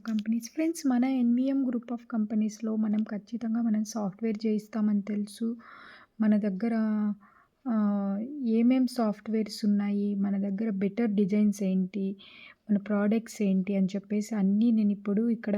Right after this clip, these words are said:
మీకు కొందరికి తెలియకపోవచ్చు. కొందరు పాపము వెబ్‌సైట్ ఓపెన్ చేస్తున్న వాళ్ళకి ఏమేమి ఉండదని తెలియట్లేదు. ఇక్కడ నేను వచ్చేసి ఇప్పుడు మీకు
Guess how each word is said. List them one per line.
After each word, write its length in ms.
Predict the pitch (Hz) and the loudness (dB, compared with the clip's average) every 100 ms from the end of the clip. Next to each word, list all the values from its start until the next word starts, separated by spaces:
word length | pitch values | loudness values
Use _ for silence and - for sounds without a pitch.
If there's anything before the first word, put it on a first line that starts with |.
| 208 | 0
మీకు 300 | 208 214 226 | 2 0 -2
కొందరికి 480 | 220 214 208 208 226 | 0 2 2 2 -2
తెలియకపోవచ్చు. 920 | 226 220 208 240 247 240 214 202 202 262 | -2 0 2 2 2 -2 -2 -4 -4 -4
కొందరు 400 | 254 214 214 214 | 0 2 2 0
పాపము 420 | 214 214 214 240 240 | -2 -4 -2 0 2
వెబ్‌సైట్ 440 | 214 196 247 247 | 0 0 -2 0
ఓపెన్ 280 | 233 233 233 | 0 2 2
చేస్తున్న 380 | 233 233 247 247 | 2 -2 -2 -2
వాళ్ళకి 360 | 233 220 214 220 | 0 -2 0 2
ఏమేమి 300 | 208 220 220 | 2 4 4
ఉండదని 380 | 208 202 196 208 | 2 2 0 0
తెలియట్లేదు. 800 | 208 190 202 202 202 185 180 208 302 - - - - - 254 | 0 0 0 -2 -2 -4 -2 -2 -4 -8 -20 -20 -20 -14 -12
ఇక్కడ 240 | - 254 | -2 2
నేను 220 | 247 247 233 | 4 4 2
వచ్చేసి 360 | 226 220 214 240 | 0 -4 -2 -6
ఇప్పుడు 260 | - 233 | -2 0
మీకు 320 | 220 208 220 | 2 0 -2